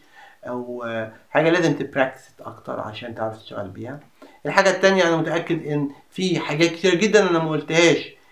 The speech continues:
وهتلاقي نفسك بتستخدم، لما تحتاجها هتتعلمها وتستخدمها وتلاقي نفسك إنك عارفها، و-، فبحيث إنك تكسباند يور نوليدج. ولو أنت عايز تتخصص في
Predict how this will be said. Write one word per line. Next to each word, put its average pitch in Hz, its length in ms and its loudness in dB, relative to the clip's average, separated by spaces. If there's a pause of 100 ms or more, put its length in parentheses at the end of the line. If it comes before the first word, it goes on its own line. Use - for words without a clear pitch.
(160)
وهتلاقي 151 640 -2
نفسك 160 280 -2
بتستخدم، 151 760 -4
لما 135 300 -2
تحتاجها 147 760 -2
هتتعلمها 139 800 -2 (220)
وتستخدمها 147 880 -2
وتلاقي 170 260 -2
نفسك 151 280 -2
إنك 123 140 -8
عارفها، 123 560 -6 (120)
و-، 127 80 -14 (360)
فبحيث 143 420 -6
إنك 120 180 -6
تكسباند 135 500 -6
يور 113 140 -8
نوليدج. 117 460 -8 (600)
ولو 196 500 6
أنت 202 120 0
عايز 165 260 4
تتخصص 151 580 -6
في 135 420 -6